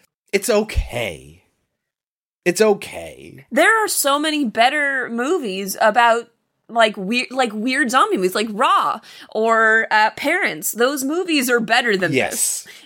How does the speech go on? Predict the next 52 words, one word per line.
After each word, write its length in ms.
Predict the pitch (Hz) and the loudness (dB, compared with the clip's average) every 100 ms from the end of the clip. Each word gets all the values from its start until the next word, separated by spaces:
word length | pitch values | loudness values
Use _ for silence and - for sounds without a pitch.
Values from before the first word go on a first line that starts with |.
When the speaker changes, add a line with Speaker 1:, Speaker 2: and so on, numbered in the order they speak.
| - | -2
Speaker 2:
And 460 | 226 220 214 190 185 | 2 2 0 -4 -4
this 200 | 262 294 | -2 -2
movie 280 | 311 277 | -2 -4
wants 580 | 226 175 208 226 247 - | -4 -2 0 0 0 -2
that 260 | 220 214 208 | 0 0 -2
weirdness 760 | 190 196 190 185 180 285 - - - - - | -4 -2 -2 -2 -6 -4 -8 -8 -14 -20 -6
and 100 | 214 | -2
it 100 | 190 | -2
wants 400 | 180 208 262 - | 0 2 2 2
that 260 | 254 226 - | 0 -2 -4
creepy 460 | 262 285 269 233 | -6 -6 -4 -4
factor, 500 | 226 220 247 - 196 | 2 4 4 2 -2
but 240 | 180 202 190 | 0 -2 0
it 260 | 247 226 - _ | -4 -4 -10 _
does 440 | - 247 262 277 214 | 0 2 2 0 -2
not 420 | 208 226 233 254 - | 0 0 0 -2 -2
understand 880 | 226 214 202 - - 233 208 190 185 | -2 -2 -4 -4 -2 0 2 0 0
why 160 | 190 | 0
Raw 440 | 185 180 196 196 190 | 0 0 2 2 0
and 160 | 190 185 | -2 -8
Parents 440 | 208 185 170 175 | -4 -2 -2 -4
did 340 | 196 196 180 165 | -2 0 0 -2
what 140 | 160 | -4
they 100 | 151 | -4
did. 360 | 147 104 82 233 | -2 -4 0 0
Speaker 1:
And 100 | 262 | 2
it 100 | 233 | 2
wants 240 | 330 - | 0 0
to, 140 | - 240 | -2 0
it 80 | 208 | 2
wants 240 | 269 359 | 2 2
to 80 | 392 | 0
have 200 | 233 247 | 2 0
its 120 | 247 | 0
cake 200 | - 233 | 0 0
and 100 | 196 | 0
eat 140 | 185 180 | 0 0
it 140 | - | 0
too, 340 | - - 139 202 | -4 0 2 4
in 60 | |
a 60 | 208 | 4
way, 200 | 208 208 | 4 4
I 120 | 202 | 2
think, 280 | 202 208 208 | 0 -2 -2
because 240 | 175 185 | -4 -4
it's 180 | 160 - | -6 -10
trying 440 | - - 208 247 | -8 0 0 2
to 80 | 220 | 0
make 180 | 202 170 | 0 0
Jordan 380 | 160 175 156 120 | 0 0 0 -2
Ladd's 420 | 117 127 147 151 | 0 2 0 -4
story 520 | - 147 147 147 151 | -4 -2 0 -2 -4